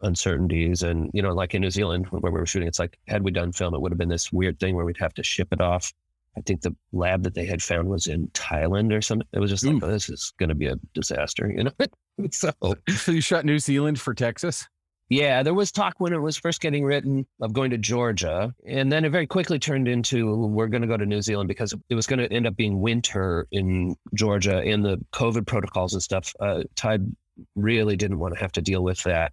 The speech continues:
Speaker 1: making this movie. And so they just turned around and said, "Let's go to New Zealand." And, you know, we went down to New Zealand and shot it. You know, and that's also some, one of the benefits of digital is, like, you are looking at wh-, what is in, in essence, the final product there when you're on set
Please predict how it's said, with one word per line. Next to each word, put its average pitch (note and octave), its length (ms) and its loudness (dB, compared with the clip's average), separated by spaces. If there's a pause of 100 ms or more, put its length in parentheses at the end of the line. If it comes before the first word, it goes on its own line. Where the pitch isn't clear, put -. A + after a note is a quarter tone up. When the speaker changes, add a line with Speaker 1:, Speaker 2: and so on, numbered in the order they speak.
(160)
Speaker 1:
making F#2 260 -2
this F2+ 180 -2
movie. F2 300 2
And F#2 100 0
so A2 160 2 (360)
they G2 120 -2
just G#2+ 300 -4 (260)
turned A2+ 220 2
around G#2+ 80 2
and G#2+ 100 0
said, G2+ 140 0
"Let's A2 140 0
go A2 120 -2
to G#2+ 100 0
New G2+ 140 0
Zealand." A#2+ 380 -2
And, F2 320 -2
you F#2 120 0
know, E2+ 280 -2
we E2+ 80 0
went E2 160 0
down F#2+ 140 0
to F#2+ 40 2
New F#2+ 100 2
Zealand F#2 320 0
and D#2+ 140 -2
shot A2+ 180 -2
it. - 120 -8 (540)
You G#3 120 2
know, F3 120 4
and E3 80 2
that's F3+ 160 0
also F3 180 -2
some, E3+ 140 -4
one E3 160 0
of - 20 2
the C#3+ 80 2
benefits D3 320 -2
of A2+ 140 -4
digital A#2+ 320 0
is, A2+ 120 -2
like, - 220 -6 (140)
you D3+ 160 0
are D3+ 160 2
looking C3+ 380 0
at G2+ 180 0 (240)
wh-, - 180 -12
what B2 160 -2
is A#2+ 200 -2 (120)
in, B2+ 320 -2
in B2 140 0
essence, A#2+ 400 -2
the G#2+ 100 -4
final A#2 260 0
product A2 440 -2
there G#2 320 0
when G#2+ 200 -2
you're G#2 240 0 (440)
on A2+ 160 0
set - 260 -2